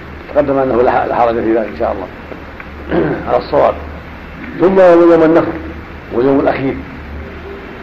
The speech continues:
لمن لم، لمن لم يتعجل، إنه يوم، يوم النحر، يوم الثاني عشر، ثم يذهب به، به الرأي، ثم يكون بها اليوم الثاني عشر، الثاني عشر لل-،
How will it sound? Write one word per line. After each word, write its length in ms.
لمن 220
لم، 300
لمن 280
لم 100
يتعجل، 520
إنه 200
يوم، 180
يوم 120
النحر، 340
يوم 260
الثاني 300
عشر، 200
ثم 180
يذهب 280
به، 140
به 280
الرأي، 380
ثم 140
يكون 280
بها 160
اليوم 220
الثاني 300
عشر، 140
الثاني 280
عشر 200
لل-، 240